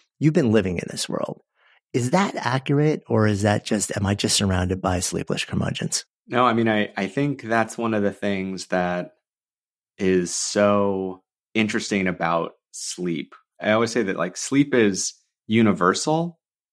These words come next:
Speaker 2: but it's also really personal. And people have their kind of own relationship with sleep. And you're right, many, many, many, too many kind of are constantly chasing it, right? We're trying to figure out how to hack the system to be able to sleep well.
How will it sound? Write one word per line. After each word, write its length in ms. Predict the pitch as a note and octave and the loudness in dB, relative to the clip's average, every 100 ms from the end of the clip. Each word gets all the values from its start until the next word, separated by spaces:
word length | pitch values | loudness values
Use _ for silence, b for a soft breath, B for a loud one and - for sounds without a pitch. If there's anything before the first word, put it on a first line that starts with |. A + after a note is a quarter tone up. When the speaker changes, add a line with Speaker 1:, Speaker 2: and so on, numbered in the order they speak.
| _ | _
Speaker 2:
but 100 | G#2+ | 2
it's 120 | A2 B2 | 4 4
also 220 | A#2+ A#2+ | 4 2
really 240 | A2+ G#2 | 2 2
personal. 720 | F#2 - G#2 F2+ E2 E2+ - _ _ _ _ _ _ _ | 0 -2 -2 -2 -4 -6 -10 _ _ _ _ _ _ _
And 80 | A2 | -4
people 240 | A2+ A2+ | 0 2
have 380 | G#2+ A#2+ C3+ B2+ | 2 2 0 2
their 220 | G#2+ G2 | 0 0
kind 160 | F#2+ G#2+ | 0 -4
of 120 | G2 - - | -4 -8 -6
own 300 | C3+ D3 B2+ | -2 0 0
relationship 800 | G#2+ G#2 G#2+ A2+ - F#2 F2+ G2 | 2 2 2 -2 -2 -2 0 -2
with 100 | F2+ | -4
sleep. 480 | - E2+ E2+ - - | -6 -4 -4 -6 -4
And 280 | B2 B2+ - - | -2 -2 -4 -4
you're 160 | C#3+ | 0
right, 300 | D3 E3 A2+ | 2 2 0
many, 600 | A2 A#2+ E3 D#3+ A#2 G#2+ b b b b - | -2 0 2 0 -2 -6 b b b b -6
many, 300 | C3 E3 C3 | 2 2 4
many, 260 | C#3+ A#2 | 2 2
too 260 | - - B3 | 0 0 2
many 520 | C#3+ G2+ F2+ F2+ - _ _ _ | 4 2 2 -2 -8 _ _ _
kind 160 | - A#2 | 0 2
of 220 | G#2+ F#2+ - | 2 0 -4
are 460 | A2 G#2+ G2+ - - - | 0 4 2 0 -6 -16
constantly 680 | - D3 D#3+ - D3+ C3+ A#2+ | -6 0 0 0 -2 -2 -4
chasing 540 | - A2 A#2 - F2 | -2 0 0 0 -4
it, 220 | E2+ - - _ _ _ _ - | -4 -6 -10 _ _ _ _ -4
right? 380 | G2+ A2 - - | 0 0 -2 -6
We're 140 | G#2 | -4
trying 240 | G2 C3 A#2 | -2 0 0
to 60 | |
figure 360 | G#2+ A#2+ A2+ A2 | 0 0 2 2
out 240 | G#2+ G#2 | 2 0
how 240 | - A2 A2 | -2 0 2
to 220 | F#2+ F#2 | 2 0
hack 340 | - C#3 C3+ | -2 -4 -2
the 80 | A#2 | -4
system 460 | - B2 - G#2+ G2+ | -2 -4 -2 -2 0
to 80 | |
be 80 | G#2+ | 2
able 140 | G#2+ G2+ | 0 0
to 60 | |
sleep 320 | - A#2 A2 | -4 -2 -2
well. 500 | G2 G2 G2 F#2+ F#2 | 2 4 4 2 -2